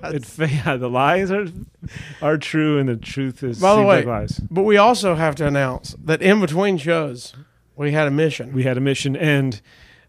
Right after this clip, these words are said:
Speaker 1: the mission <laughs> was very possible. It wasn't like an impossible. It was very,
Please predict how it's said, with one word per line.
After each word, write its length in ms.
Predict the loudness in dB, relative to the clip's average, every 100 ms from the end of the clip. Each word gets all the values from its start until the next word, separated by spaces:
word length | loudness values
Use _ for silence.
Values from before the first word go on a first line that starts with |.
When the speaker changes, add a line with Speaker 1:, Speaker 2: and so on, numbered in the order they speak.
| _ -4
Speaker 1:
the 160 | 0
mission 640 | 2 4 2 0 0 -2 -4 -4 -6 -4 -4
<laughs> 440 | -4 -8 -18 -4
was 300 | 0 2 0
very 340 | 0 2 4 2
possible. 500 | 0 0 -2 -8 -4
It 20 |
wasn't 220 | -2 -2
like 100 | -4
an 60 | -4
impossible. 440 | -6 -8 -10 -6
It 40 | -4
was 100 | -2
very, 240 | -2 -4